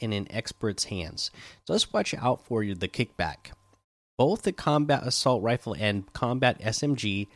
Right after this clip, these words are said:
have a strong recoil that you must tame to get the most out of them. That's very interesting. So, I like the sound of that.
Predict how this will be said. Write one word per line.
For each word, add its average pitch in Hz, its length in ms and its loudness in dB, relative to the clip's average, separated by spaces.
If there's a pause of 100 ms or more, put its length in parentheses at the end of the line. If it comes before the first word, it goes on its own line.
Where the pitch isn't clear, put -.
(120)
have 107 160 -2
a 101 60 2
strong 156 520 4
recoil 113 640 4 (200)
that 98 100 -2
you 95 140 -2
must 131 340 0
tame 123 320 2
to 107 140 -6
get 117 260 -2
the 104 80 0
most 101 480 2 (100)
out 113 220 4
of 85 100 0
them. 80 300 -6 (800)
That's - 240 2
very 123 420 6
interesting. - 580 -2
So, 127 440 8 (500)
I 110 140 6
like 104 640 2
the 151 80 2
sound 139 560 4
of 82 80 -2
that. 82 340 -4